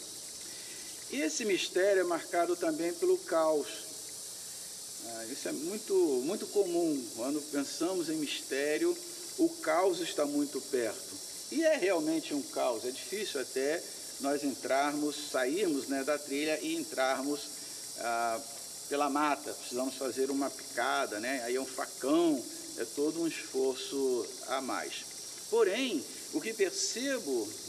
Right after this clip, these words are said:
na, nas matas é o caos criativo. Gosto muito dessa, dessa expressão. É um caos em que nós vamos encontrar vida.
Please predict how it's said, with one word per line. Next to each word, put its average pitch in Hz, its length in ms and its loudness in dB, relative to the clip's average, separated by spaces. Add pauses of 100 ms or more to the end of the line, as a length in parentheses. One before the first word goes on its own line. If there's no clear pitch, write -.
(100)
na, 101 500 -2 (640)
nas 110 200 -6
matas 123 720 0 (800)
é 165 120 2
o 339 80 6
caos 196 460 2
criativo. 180 720 2 (240)
Gosto 247 360 0
muito 220 280 -2
dessa, 156 600 2
dessa 143 280 -2
expressão. 131 640 -2 (920)
É 202 140 2
um 233 140 -2
caos 208 580 4
em 208 120 -2
que 208 260 -6
nós 202 160 2
vamos 202 280 -2
encontrar 175 720 2
vida. 160 600 2